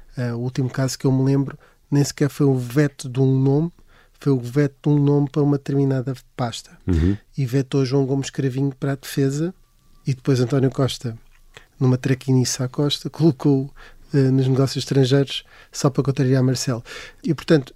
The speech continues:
Speaker 1: não foi isso que se passou, pelo menos as informações que temos neste momento, passaram poucas horas dos factos,
Speaker 2: Uhum.
Speaker 1: muitas vezes a realidade mais tarde é desmentida,
Speaker 2: Exatamente.
Speaker 1: mas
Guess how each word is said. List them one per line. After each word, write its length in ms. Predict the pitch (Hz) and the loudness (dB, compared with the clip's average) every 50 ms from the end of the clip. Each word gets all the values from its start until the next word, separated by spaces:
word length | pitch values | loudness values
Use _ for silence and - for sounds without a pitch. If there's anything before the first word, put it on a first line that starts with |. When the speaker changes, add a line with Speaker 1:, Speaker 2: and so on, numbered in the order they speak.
| - - | -14 -6
Speaker 1:
não 240 | - 165 156 165 175 | 0 4 6 6 6
foi 200 | 160 - - 170 | 4 4 2 2
isso 220 | 165 180 - - - | 2 2 0 -4 -6
que 80 | - | -6
se 60 | - | -6
passou, 320 | - - 170 151 - - 170 | -4 -4 -4 -4 -2 -2 -2
pelo 160 | - 175 160 | 0 2 2
menos 180 | 165 165 147 147 | 2 2 2 0
as 120 | 143 147 | -2 -4
informações 560 | 165 - 156 147 151 139 - - 151 139 - | -2 -2 0 0 0 0 0 0 0 0 -2
que 60 | - | -2
temos 260 | - 151 139 131 127 131 | -2 0 0 0 0 0
neste 260 | 135 127 - - - | -2 -2 -2 -2 -2
momento, 320 | 147 156 170 170 - - _ | 0 2 2 0 -2 -8 _
passaram 340 | - 139 - - 147 131 131 | -10 -8 -6 -2 -2 -2 -2
poucas 340 | 131 - 135 - - 131 123 | -2 -4 -4 -2 -2 0 0
horas 300 | 139 135 123 131 127 123 | 0 0 0 -2 -4 -4
dos 180 | - 139 127 - | -6 -6 -6 -6
factos, 440 | - - 139 101 90 82 98 117 | -2 0 0 2 4 4 4 4
Speaker 2:
Uhum. 80 | 139 156 - - _ _ | 4 2 -2 -10 _ _
Speaker 1:
muitas 280 | - 139 127 - 143 123 | 0 0 2 2 2 2
vezes 200 | 131 139 123 143 | 2 2 2 0
a 60 | 143 | 0
realidade 480 | 135 139 135 135 139 139 139 123 135 | 0 2 2 2 4 2 2 0 0
mais 220 | 135 139 135 - - | 0 0 0 -2 0
tarde 240 | - 139 131 127 135 | 0 0 0 2 0
é 80 | 131 | -2
desmentida, 420 | 123 - - 135 139 107 82 82 92 | -2 -2 2 4 4 4 4 4 2
Speaker 2:
Exatamente. 500 | 143 131 - 87 85 90 104 120 - - - | 4 4 2 0 0 0 0 -2 -4 0 4
Speaker 1:
mas 320 | 147 147 147 139 - - | 6 8 8 6 4 -2